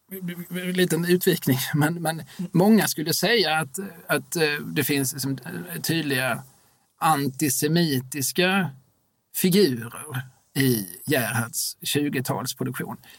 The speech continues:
Det fanns till och med de som sa det redan då. Hinke Bergegren, eh, den, <laughs> den, eh, socialdemokratiske kolerikern, eh, vänstersocialist. Han, han sa ifrån, han sa det. "Jag tycker inte om,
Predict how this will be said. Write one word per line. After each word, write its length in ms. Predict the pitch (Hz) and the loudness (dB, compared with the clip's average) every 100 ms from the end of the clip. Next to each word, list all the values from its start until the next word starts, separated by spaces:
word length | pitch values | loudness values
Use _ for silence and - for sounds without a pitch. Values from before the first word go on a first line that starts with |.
| _ | _
Det 100 | - | -2
fanns 220 | 160 131 | 0 0
till 160 | - 156 | 0 0
och 60 | |
med 120 | 143 139 | 0 0
de 180 | 135 | 0
som 160 | 127 135 | -2 -2
sa 220 | - 135 | -2 -2
det 80 | 135 | -2
redan 320 | 143 127 123 | -2 0 0
då. 320 | 160 - - - _ _ _ - | -2 -4 -8 -14 _ _ _ -2
Hinke 300 | 156 131 123 | 0 2 2
Bergegren, 880 | 135 139 139 135 135 135 139 147 135 - _ 175 | 4 4 4 4 2 0 -2 -2 -4 -6 _ -4
eh, 280 | 139 139 147 | -2 -2 -2
den, 320 | 143 139 143 143 - - - - 120 - | -4 -4 -6 -6 -6 -14 -14 -6 -4 -2
<laughs> 720 | 131 - - - - - - | -4 -6 -16 -16 -18 -14 -4
den, 300 | 131 127 131 | 0 2 2
eh, 100 | 131 - 131 - - _ | 0 -6 -12 -18 -20 _
socialdemokratiske 1300 | - 151 123 151 139 135 135 139 123 131 - 135 127 | -4 -2 2 2 2 2 0 0 -2 -2 -2 -2 -2
kolerikern, 720 | 131 143 143 135 123 131 127 131 - - _ _ | 0 4 4 2 0 -2 -2 -4 -10 -20 _ _
eh, 380 | - 123 - 131 | -4 -2 -2 -2
vänstersocialist. 840 | 135 131 147 135 131 143 131 123 - | 0 0 0 -2 0 0 0 -2 0
Han, 180 | 139 156 147 165 156 175 | 0 2 2 0 -2 -6
han 180 | 147 156 | -8 -6
sa 240 | - 165 | 0 2
ifrån, 420 | 143 131 175 - - | 2 4 2 2 -4
han 140 | 147 | -6
sa 240 | - 165 | -2 0
det. 360 | 165 - 110 151 | 0 -2 -4 -4
"Jag 160 | - 143 | -6 -2
tycker 180 | 147 147 | -2 -2
inte 140 | 135 | 0
om, 340 | 151 156 147 | -2 -2 -6